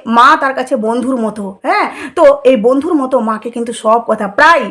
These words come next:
বলতে পারো প্রায় সব কথা শেয়ার করতো, কিন্তু অতিরিক্ত যেটা গোপন বা বলতে পারো মা যেটা টেনশন করবে সেই কথাটা কিন্তু মাকে বলতো না, যেহেতু মা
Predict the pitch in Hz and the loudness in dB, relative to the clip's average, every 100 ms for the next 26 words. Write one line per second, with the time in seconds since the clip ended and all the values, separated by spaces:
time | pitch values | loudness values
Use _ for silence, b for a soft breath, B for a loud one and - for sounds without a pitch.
0 | 190 262 359 370 359 254 254 320 - 262 | 0 0 2 0 2 2 2 0 -4 -6
1 | 247 247 226 226 220 208 220 - 202 202 | -6 -6 -2 -2 -2 -2 -6 -6 -8 -4
2 | 339 B B B - 285 427 392 - 277 | -4 B B B 0 2 4 2 0 2
3 | 254 262 233 B B 220 233 294 262 220 | 4 4 2 B B 2 4 4 0 2
4 | 233 214 214 240 233 208 220 220 220 208 | 0 0 -4 -4 -2 -2 -2 -4 -6 -6
5 | 208 - 311 240 220 220 262 226 - 214 | -4 -2 0 0 -2 -4 -4 -4 -8 -8
6 | 196 196 190 196 196 196 202 190 185 202 | -6 -2 -4 -4 -6 -4 -4 -4 -4 -6
7 | 208 427 508 B 208 202 202 294 | 0 0 0 B -10 0 4 4